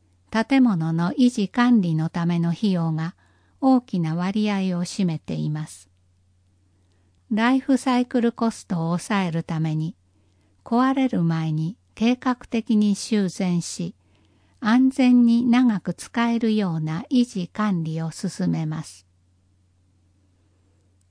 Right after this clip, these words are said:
公共施設長寿命化計画。公共施設等総合管理計画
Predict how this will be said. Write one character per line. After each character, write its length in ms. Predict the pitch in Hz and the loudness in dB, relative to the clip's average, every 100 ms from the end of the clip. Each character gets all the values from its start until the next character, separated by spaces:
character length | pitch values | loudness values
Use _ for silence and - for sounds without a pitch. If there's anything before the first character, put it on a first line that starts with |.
| _ | _
公 280 | - 269 262 | 0 2 2
共 340 | - 247 247 | 2 2 2
施 80 | 247 | 0
設 640 | - 214 190 - 180 175 196 | -6 -4 -4 -4 -4 -4 -4
長 360 | - 254 233 180 | -2 0 0 -2
寿 220 | 165 208 | -2 2
命 320 | 220 240 233 226 | 4 4 2 0
化 200 | 202 185 | -4 -4
計 260 | - 185 165 - | -4 -4 -4 -8
画。 400 | 156 - - 220 _ _ _ _ _ _ _ _ _ _ _ _ _ _ _ - | -12 -10 -12 -12 _ _ _ _ _ _ _ _ _ _ _ _ _ _ _ -2
公 240 | 254 262 | 2 2
共 320 | 254 269 254 | 2 2 2
施 100 | 254 | 0
設 400 | - 240 233 - | -2 -2 -2 -6
等 320 | - 175 170 165 | -4 -2 -2 -4
総 320 | - 247 262 | 0 4 6
合 280 | 262 247 247 | 6 4 2
管 320 | 247 233 233 | 0 2 2
理 160 | 226 220 | 2 -2
計 300 | 240 202 175 | -2 -2 -4
画 440 | 170 160 - 170 | -8 -10 -8 -8